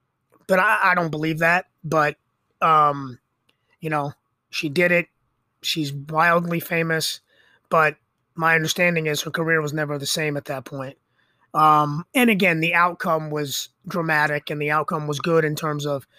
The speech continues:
you know, we won the gold medal and, you know, the whole thing. And, but what if not? What if, what if she'd have broke her leg like Alex Smith and got an infection and then only had one leg?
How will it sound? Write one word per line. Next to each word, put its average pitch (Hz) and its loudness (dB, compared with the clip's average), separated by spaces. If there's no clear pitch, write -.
you 165 -6
know, 143 -4
we 151 -2
won 147 -2
the 139 -4
gold 131 -10
medal 170 4
and, 143 -4
you 180 -2
know, 139 0
the 143 -2
whole 147 2
thing. 180 2
And, 139 -6
but 165 -2
what 165 2
if 160 0
not? 165 2
What 156 0
if, - -4
what 165 2
if - 0
she'd - 2
have 143 0
broke 160 4
her 156 4
leg 147 0
like 151 0
Alex 156 2
Smith 165 0
and 151 -6
got 151 -2
an 151 -4
infection 151 -4
and 139 -8
then 143 -4
only 147 -2
had 139 -4
one 156 0
leg? 127 -6